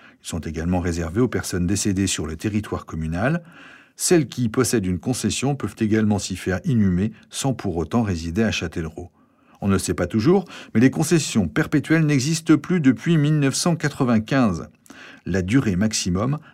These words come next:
a été portée à cinquante ans. Quinze, trente ou cinquante ans pour les concessions en pleine terre,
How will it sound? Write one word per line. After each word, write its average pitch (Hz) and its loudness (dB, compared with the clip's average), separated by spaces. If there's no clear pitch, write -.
a 101 0
été 98 -2
portée 151 -4
à 98 -4
cinquante 120 0
ans. - -12
Quinze, 165 2
trente 127 -2
ou 107 -4
cinquante 104 -2
ans 92 -2
pour 120 0
les 101 2
concessions 87 -6
en 107 -2
pleine 87 -2
terre, 143 -2